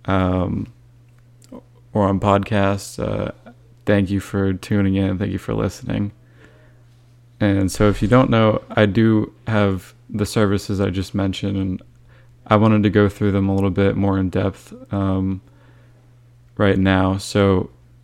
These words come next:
what you can expect through, from my Facebook group is, think about it as you're kinda working alongside a group of other people that are kinda working towards the same goal. So what that would look like is basically sharing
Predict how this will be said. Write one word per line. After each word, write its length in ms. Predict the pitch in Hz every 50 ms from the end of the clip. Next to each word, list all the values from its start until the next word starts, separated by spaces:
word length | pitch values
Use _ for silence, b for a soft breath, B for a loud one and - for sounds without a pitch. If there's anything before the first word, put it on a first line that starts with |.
| - - _
what 180 | - 107 110 113
you 100 | 107 104
can 140 | - 117 110
expect 400 | 107 101 - - 117 110 101 -
through, 280 | 117 110 110 - - - _ _ _ _ -
from 500 | - - 120 110 104 104 101 98 95 -
my 180 | - 98 98 95
Facebook 600 | 98 - - - 113 117 113 - - 113 104 -
group 340 | - 104 101 101 98 - -
is, 580 | 127 101 101 95 95 95 92 92 - - - - b b b b b b b b - - - - - - - -
think 160 | 135 139 139
about 220 | 135 127 120 113 110
it 120 | 110 -
as 220 | - 107 101 92 101
you're 80 | 101
kinda 480 | 95 - - 117 110 107 104 101 98 - - - -
working 360 | 120 117 117 113 - - 117
alongside 600 | 110 104 104 104 101 101 101 - - 113 104 101 98
a 60 | 98
group 420 | 90 87 - 104 104 101 - -
of 320 | 107 104 95 92 95 - - - -
other 240 | - 104 101 104 101
people 400 | - - 110 104 101 - 104 98
that 320 | 98 95 98 101 101 - - - b b b b b b b b - -
are 160 | 113 110 98
kinda 420 | - - 127 131 127 113 95 - - - 117
working 280 | 117 110 107 - 110
towards 240 | 101 110 110 104 95
the 80 | 107 92
same 300 | - - 104 98 95 92
goal. 400 | - 95 95 92 92 92 - - _ b b b b b b b b b b b b b b _ _ - 104
So 100 | 101 95
what 200 | 101 107 101 -
that 100 | 113 107
would 160 | 104 95 98
look 200 | 104 95 - -
like 200 | 104 98 - -
is 140 | 95 90 90
basically 420 | - 101 92 - - 101 95 90
sharing 600 | - - - 98 98 95 95 95 92 95 92